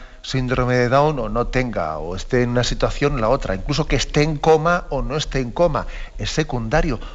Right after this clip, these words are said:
porque es, es un tú, es una persona. Y como veis, esto no son teorías, porque ahora uno puede decir, "Uf, ¿cuánto estamos filosofando hoy?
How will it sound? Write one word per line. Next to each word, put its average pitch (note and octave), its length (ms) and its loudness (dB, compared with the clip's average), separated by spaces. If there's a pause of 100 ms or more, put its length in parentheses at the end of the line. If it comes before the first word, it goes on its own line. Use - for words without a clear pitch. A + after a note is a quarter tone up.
(100)
porque - 240 0
es, - 200 -2
es - 200 -2
un F3+ 180 0
tú, F#3+ 300 0
es G#2 180 0
una C3+ 220 2
persona. G#2+ 560 0 (2250)
Y C#3 100 -4
como A2 220 0
veis, C3+ 300 2 (720)
esto - 180 0
no B2+ 80 2
son C3+ 180 2
teorías, B2 460 4
porque F2 160 -4
ahora B2+ 120 2
uno B2 100 0
puede B2+ 160 4
decir, A#2 200 0
"Uf, G3 200 2
¿cuánto D3 200 2
estamos D3 280 2
filosofando B2 580 0
hoy? F#3 180 2